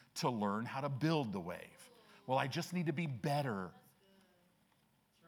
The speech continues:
'Cause God has not called you to just live a nice little natural life.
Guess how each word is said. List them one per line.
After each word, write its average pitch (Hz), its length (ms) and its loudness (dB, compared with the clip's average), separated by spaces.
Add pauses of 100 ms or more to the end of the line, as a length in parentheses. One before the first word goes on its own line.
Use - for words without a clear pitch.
(920)
'Cause 196 240 4
God 208 420 6
has 175 260 2
not 190 300 0
called 226 400 2
you 117 400 2 (460)
to 180 160 2
just - 480 0
live 143 200 0
a 139 60 2
nice 123 380 -2
little 139 180 -2
natural 127 480 -2
life. 196 560 -8